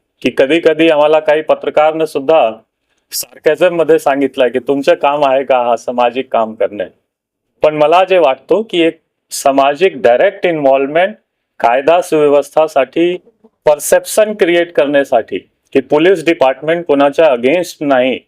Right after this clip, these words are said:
तसेच पत्रकारिता फक्त लिहिणे हा मध्ये एक लिमिटेड स्कोप मध्ये राहणार नाही. पत्रकारिताची खूप मोठा स्कोप आहे. डायरेक्ट इन्व्हॉल्वमेंट, इनडायरेक्ट इन्व्हॉल्वमेंट, शॉर्ट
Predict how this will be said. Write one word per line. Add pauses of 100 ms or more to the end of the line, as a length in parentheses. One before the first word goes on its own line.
(600)
तसेच
पत्रकारिता
फक्त
लिहिणे (640)
हा
मध्ये
एक
लिमिटेड
स्कोप
मध्ये
राहणार
नाही. (560)
पत्रकारिताची
खूप
मोठा
स्कोप
आहे. (720)
डायरेक्ट
इन्व्हॉल्वमेंट,
इनडायरेक्ट
इन्व्हॉल्वमेंट,
शॉर्ट